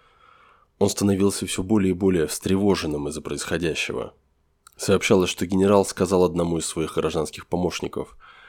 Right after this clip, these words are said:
«Теперь я осознаю, что мы, сами того не желая, привели к самому печальному эффекту».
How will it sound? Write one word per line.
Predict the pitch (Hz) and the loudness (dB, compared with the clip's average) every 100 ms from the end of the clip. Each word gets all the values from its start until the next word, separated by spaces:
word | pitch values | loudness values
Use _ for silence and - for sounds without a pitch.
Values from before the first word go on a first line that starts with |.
| - - - _ _ | -20 -20 -20 _ _
«Теперь | - 92 98 | -4 2 4
я | 95 | 6
осознаю, | 85 92 90 95 87 65 - _ _ | 4 2 2 2 2 -2 -8 _ _
что | - - 98 | -14 -2 2
мы, | 101 123 - _ _ _ _ - | 4 2 0 _ _ _ _ -8
сами | - 98 90 | 0 2 2
того | 87 82 | 0 0
не | 85 | 0
желая, | 82 90 101 98 | 0 0 2 2
привели | - - 95 90 92 | 0 -4 -4 -2 -4
к | - - | -6 -6
самому | - 95 95 95 87 | -2 0 2 2 0
печальному | - - 87 80 78 80 | -4 -4 -2 -2 -4 -6
эффекту». | 78 - 80 - 73 | -6 -8 -10 -8 -12